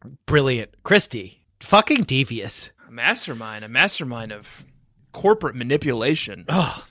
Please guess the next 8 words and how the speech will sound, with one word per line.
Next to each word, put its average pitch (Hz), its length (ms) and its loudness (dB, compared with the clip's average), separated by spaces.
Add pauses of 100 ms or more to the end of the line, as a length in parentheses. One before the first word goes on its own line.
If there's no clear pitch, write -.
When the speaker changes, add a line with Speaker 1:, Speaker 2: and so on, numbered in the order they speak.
(340)
Speaker 2:
She's, - 120 -20
like, 98 140 -12
self-sabotaging 143 1120 -2
her 117 140 -10
own 123 160 -6
company 123 460 -12
for - 260 -18
gain. 104 460 -12